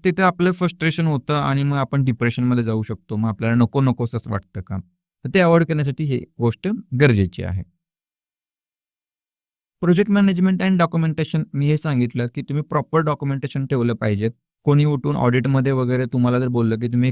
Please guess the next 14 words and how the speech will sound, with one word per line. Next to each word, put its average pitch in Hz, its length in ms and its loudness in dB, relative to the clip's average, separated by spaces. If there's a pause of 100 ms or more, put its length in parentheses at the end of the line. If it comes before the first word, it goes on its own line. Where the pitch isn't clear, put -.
का 165 240 4
केलं, 104 400 -2 (500)
कॉन्फिगरेशन 143 540 -2
का 160 180 0
केलं, 107 460 -4 (320)
डेव्हलपमेंट 139 560 0
केलं 131 260 0
का, 107 260 -4 (380)
चेंज, 135 260 -2 (300)
चुकून 160 280 0
चेंजमध्ये 147 420 -2
काही 151 140 0
प्रॉब्लेम 127 400 0
आले, 101 220 -2